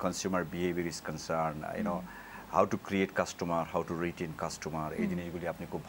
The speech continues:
Speaker 1: ভালোই বোঝেন,
Speaker 2: হুম।
Speaker 1: মাশাআল্লাহ। And you have created something যে আপনি একটা corporate life, নিজস্ব একটা, একটা, একটা জগৎ তৈরি করলেন। এবং এ-, এই জায়গা থেকে, when did you feel that you should start your own venture?
Speaker 2: হুম।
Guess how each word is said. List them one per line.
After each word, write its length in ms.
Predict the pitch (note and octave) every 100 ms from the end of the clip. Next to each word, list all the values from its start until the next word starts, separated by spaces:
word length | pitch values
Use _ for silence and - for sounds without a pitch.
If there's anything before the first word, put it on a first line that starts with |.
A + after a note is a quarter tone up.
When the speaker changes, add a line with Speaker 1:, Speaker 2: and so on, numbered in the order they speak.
| -
Speaker 1:
ভালোই 280 | E2+ E2+ D#2
বোঝেন, 200 | D#2+ D2+
Speaker 2:
হুম। 80 | D#2
Speaker 1:
মাশাআল্লাহ। 400 | D2 G2+ D2+ D2+ - - - - - - G#2
And 80 | G#2+ -
you 60 | C#3 C#3+
have 100 | - - -
created 420 | D3 D#3 D#3 D3 -
something 300 | A#2+ A#2 A#2+ A2+ G#2
যে 60 | G2
আপনি 140 | F#2+ A2 G2+
একটা 120 | G2+ -
corporate 360 | G#2 G#2 G#2+ G2+ G2+
life, 140 | G2 - G2
নিজস্ব 260 | G2 F#2+ -
একটা, 140 | F2 F#2+ E2 F#2+
একটা, 140 | - F2+ -
একটা 120 | - E2+
জগৎ 220 | A#2+ A2+ A2+ A#2
তৈরি 160 | G2+
করলেন। 320 | - E2+ E2 - - - - - - - - -
এবং 140 | F#2+ A2+ A#2 -
এ-, 80 | D3+ - E3
এই 60 |
জায়গা 260 | E3 F3 F3
থেকে, 320 | F3 E3 E3+ E3+ - - A2 A2+
when 140 | D3 G#3+
did 100 | G3+ F#3+
you 80 | E3 -
feel 160 | F3+ F3 G2+
that 120 | F2+ - - -
you 80 | C3 C#3
should 220 | - C3
start 240 | - A2 G2+ G2+
your 100 | F#2+ A2+
own 100 | G#2+ E2
venture? 340 | D2 - - G#3+
Speaker 2:
হুম। 160 | F#3+